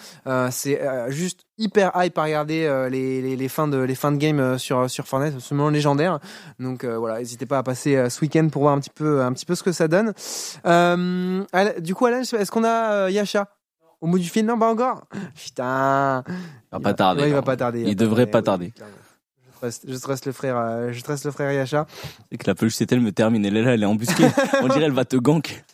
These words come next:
Speaker 2: <laughs> Je vais me faire un gros, vraiment, très, très soon. Euh,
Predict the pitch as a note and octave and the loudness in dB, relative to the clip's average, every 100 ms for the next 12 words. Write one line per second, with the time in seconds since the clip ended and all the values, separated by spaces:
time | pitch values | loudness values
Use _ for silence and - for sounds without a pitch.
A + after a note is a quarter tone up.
0 | _ - - - - - - - - G#3 | _ -18 -16 -16 -6 -2 -2 -2 -4 -4
1 | G3+ E3+ F#3+ G#3 F3+ F#3 F3 F#3+ G#3 D4 | -4 -4 -2 2 2 2 2 2 2 0
2 | C#4+ - E3 F#3 F#3+ G3 B3 C#4+ G3 - | -2 -2 2 2 2 -2 -2 -6 -6 -2
3 | G#3 G3+ G3+ - G#3 F3+ A3 - A#3+ F3+ | -2 0 0 2 2 2 -2 -14 -14 -2
4 | D#3 D#3 D#3 D#3 D#3+ E3 E3+ E3+ F3 E3+ | 4 6 6 2 0 0 0 0 0 -2